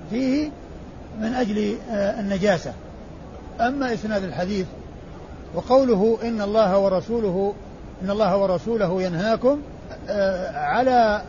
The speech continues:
كون في ضمير تثنية الأمر واضح،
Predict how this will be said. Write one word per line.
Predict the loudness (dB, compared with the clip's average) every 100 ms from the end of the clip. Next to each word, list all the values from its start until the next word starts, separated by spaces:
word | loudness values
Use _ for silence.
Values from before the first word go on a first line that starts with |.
| -12 -14 -14 -14 -14 -12 0
كون | 4 4 2 -4
في | -4 0 0
ضمير | 2 0 0 0
تثنية | 2 2 2 4 4 2 -12 -16 -16 -12 -4
الأمر | 0 4 8
واضح، | 10 10 8